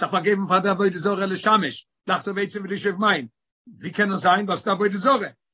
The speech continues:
איז דאס שטאטס, וואס איז דער עבודה זרה, ווערט עקר משפחת גר. אין דעם פסוק, ווען ער זאגט, עקר משפחת גר, מיינט ער, זאגט, פארגעבן צו דער עבודה זרה. איך רעדט דאס, שטאפ. דער רבי ווערט עקר, עקר משפחת גר.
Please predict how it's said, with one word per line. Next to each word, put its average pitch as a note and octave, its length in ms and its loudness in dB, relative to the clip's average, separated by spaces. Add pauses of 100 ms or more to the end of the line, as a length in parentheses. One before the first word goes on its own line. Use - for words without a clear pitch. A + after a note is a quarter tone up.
(180)
איז G#2+ 140 -18
דאס - 140 -18
שטאטס, - 560 -2
וואס D#3 160 -4
איז C3+ 80 -8
דער F#3 100 4
עבודה F#3 240 2
זרה, G3+ 440 2 (480)
ווערט G3+ 400 2 (220)
עקר C#4 460 2
משפחת F#3 600 -8
גר. C3 220 -8 (340)
אין D3+ 120 -4
דעם D3 100 -6
פסוק, B3 360 6
ווען F#3 140 4
ער F3+ 60 2
זאגט, F#3 200 0
עקר G3 260 2
משפחת F3 460 0
גר, F#3 360 0 (300)
מיינט G3+ 180 -2
ער, F3+ 80 0
זאגט, F3+ 200 -2
פארגעבן F#3 260 0
צו G3+ 120 -6
דער F#3 100 4
עבודה F3+ 220 0
זרה. G3+ 320 4 (260)
איך D#3+ 120 -6
רעדט F#3+ 300 -2
דאס, F3+ 120 -4
שטאפ. A#3+ 260 -2 (460)
דער C3 180 -10
רבי F#3 100 -6 (100)
ווערט D#3+ 240 -4 (100)
עקר, A3+ 500 4 (100)
עקר B3+ 440 6
משפחת F#3+ 540 0
גר. C#3 280 -4